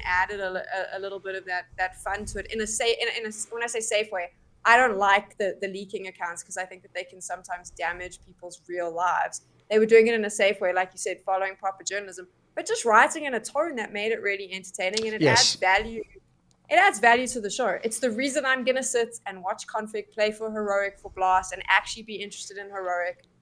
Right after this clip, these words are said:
Speaker 1: more so than just watching them to see them play. They're not the team I would focus on, but I'm gonna do it now,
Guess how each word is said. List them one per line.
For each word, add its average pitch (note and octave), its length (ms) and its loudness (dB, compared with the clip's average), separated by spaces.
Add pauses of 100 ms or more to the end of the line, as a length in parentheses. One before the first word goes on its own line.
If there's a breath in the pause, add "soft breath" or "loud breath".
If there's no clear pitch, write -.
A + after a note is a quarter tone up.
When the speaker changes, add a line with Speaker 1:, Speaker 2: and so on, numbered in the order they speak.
(800)
Speaker 1:
more G#3 240 4
so G#3 260 4
than G3 160 0
just F#3+ 180 -8
watching F#3+ 360 -2
them F#3+ 120 -4
to F#3 60 -12
see - 160 -8
them F#3 140 -8
play. G3 120 0
They're F3+ 80 0
not F#3+ 200 -4
the G#3+ 60 -4
team G#3+ 220 -4
I F#3+ 100 0
would F#3 120 -2
focus A#3+ 300 0
on, F3 160 -6
but C#4 80 4
I'm D4 160 4
gonna C4 160 2
do C4 140 2
it C4 120 2
now, F#3 220 0